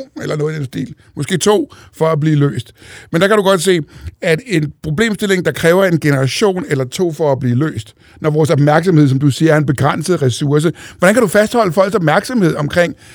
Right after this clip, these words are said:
klima, migra-, klimaproblemstilling, eller migration og flygtning, eller verdensomspændende sundhed,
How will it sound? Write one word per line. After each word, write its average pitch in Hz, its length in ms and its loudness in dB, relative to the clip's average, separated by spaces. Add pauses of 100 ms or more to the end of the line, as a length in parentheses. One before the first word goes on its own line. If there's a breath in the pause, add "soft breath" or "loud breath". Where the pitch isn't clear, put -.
(120)
klima, 180 360 0
migra-, 160 460 -2
klimaproblemstilling, 135 920 -2
eller 135 120 0
migration 143 500 -2
og 156 80 -2
flygtning, 156 420 -2
eller 143 120 0
verdensomspændende 156 640 -2
sundhed, 185 360 -4